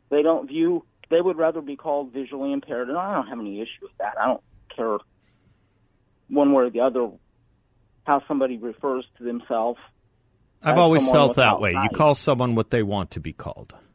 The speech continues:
Speaker 2: pretty much.
Speaker 1: In, in, in, a, in something like this, that's exactly right, which causes a problem, because if you're gonna do that, then you can't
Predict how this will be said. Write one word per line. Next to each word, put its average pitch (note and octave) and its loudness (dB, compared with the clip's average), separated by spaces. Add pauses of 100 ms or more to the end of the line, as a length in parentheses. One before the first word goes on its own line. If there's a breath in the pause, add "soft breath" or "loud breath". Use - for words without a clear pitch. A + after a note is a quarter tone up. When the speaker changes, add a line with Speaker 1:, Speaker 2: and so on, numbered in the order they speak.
(180)
Speaker 2:
pretty D3 -2
much. - -10
Speaker 1:
In, D#4 -2
in, G3+ 0
in, F#3 0
a, F3+ -6 (200)
in G3 -2
something A#3 0
like G3 2
this, F#3 -4
that's F3+ 0
exactly C#3 -8
right, C3 -6 (1900)
which E3 -2 (840)
causes E3+ -2
a - -8
problem, F3 -6
because C#3 -8
if C#3 -12
you're D#3 -8
gonna D3+ -2
do E3 -6
that, C#3+ -2
then D3 -4
you C#3+ -4
can't C#3+ -4